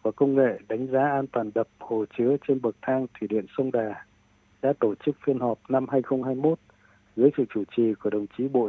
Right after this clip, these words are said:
trưởng Bộ Khoa học và Công nghệ. Hội đồng đã kết luận các công trình thủy điện trên bậc thang sông Đà đang làm việc an toàn và ổn định. Các công ty thủy điện Sơn La, Hòa Bình, Hội Quảng, Bản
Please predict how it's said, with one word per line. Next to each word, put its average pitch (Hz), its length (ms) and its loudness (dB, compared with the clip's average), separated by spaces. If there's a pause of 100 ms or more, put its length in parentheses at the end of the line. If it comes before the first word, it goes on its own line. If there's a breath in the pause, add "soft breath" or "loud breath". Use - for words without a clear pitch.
(120)
trưởng 92 240 -2
Bộ 104 160 -2
Khoa 131 220 -2
học 120 200 -4
và 104 140 -2
Công 131 200 0
nghệ. 123 160 4 (960 soft breath)
Hội 120 220 0
đồng 117 260 2
đã 127 100 2 (100)
kết 156 100 4
luận 143 200 6 (840)
các 151 160 2
công 147 160 8 (100)
trình 117 220 4
thủy 107 140 -2
điện 107 260 0 (160)
trên 135 140 4
bậc 120 180 2
thang 135 180 2 (100)
sông 131 140 0
Đà 104 380 -2 (120)
đang 135 180 4
làm 113 180 0
việc 107 260 -2
an 135 200 -2 (100)
toàn 110 300 0
và 107 80 -4
ổn 101 220 0
định. 110 160 2 (600 soft breath)
Các 143 160 0
công 139 160 6
ty 135 200 6
thủy 110 200 -4
điện 110 320 0 (200)
Sơn 135 180 6
La, 131 300 4 (280)
Hòa 107 240 -4
Bình, 101 260 2 (440)
Hội 117 160 4
Quảng, 95 280 -6
Bản 87 160 -4